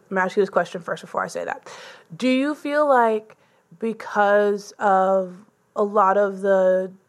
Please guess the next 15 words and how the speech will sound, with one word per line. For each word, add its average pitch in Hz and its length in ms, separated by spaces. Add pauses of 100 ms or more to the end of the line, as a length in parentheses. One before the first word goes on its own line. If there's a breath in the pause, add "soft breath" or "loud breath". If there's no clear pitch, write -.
(260)
views 214 320
that 220 180
you 214 80
have 185 340
on 180 200 (240 loud breath)
wanting 190 280
to - 60
educate 190 720
people 190 560
and, 185 280
and 185 300
having 180 400
these 180 200
opinions 180 420
about 180 260